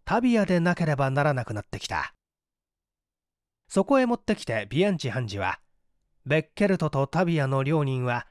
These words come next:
体格がよく似ていることを思い出したから、被害者は当然、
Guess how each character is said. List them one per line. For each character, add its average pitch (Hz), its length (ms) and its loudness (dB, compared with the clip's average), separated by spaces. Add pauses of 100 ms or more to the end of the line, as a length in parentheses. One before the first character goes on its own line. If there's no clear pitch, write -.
(100)
体 208 200 -2
格 220 260 -2
が 202 160 6
よ 220 180 2
く 196 140 0
似 175 160 2
て 226 180 0
い 226 60 2
る 226 80 0
こ 214 120 -2
と 202 200 2
を 139 80 2
思 135 180 0
い 143 60 -2
出 131 100 -2
し - 60 -8
た 110 80 -6
か 101 100 -10
ら、 76 200 -4 (440)
被 160 160 2
害 180 180 6
者 147 200 2
は 147 160 4
当 170 200 2
然、 156 380 2